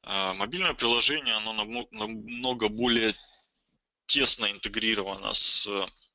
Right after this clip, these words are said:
а, функциями телефона, использует, э, а, всё, что может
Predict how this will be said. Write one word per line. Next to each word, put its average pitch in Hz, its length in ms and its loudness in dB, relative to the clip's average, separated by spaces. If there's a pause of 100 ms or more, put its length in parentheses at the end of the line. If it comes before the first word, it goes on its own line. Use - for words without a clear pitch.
(840)
а, 101 320 -2
функциями 104 520 -2
телефона, 143 580 0
использует, 101 760 -2
э, 95 360 -4 (760)
а, 95 380 -6
всё, - 360 2
что - 540 -4 (240)
может 98 460 -4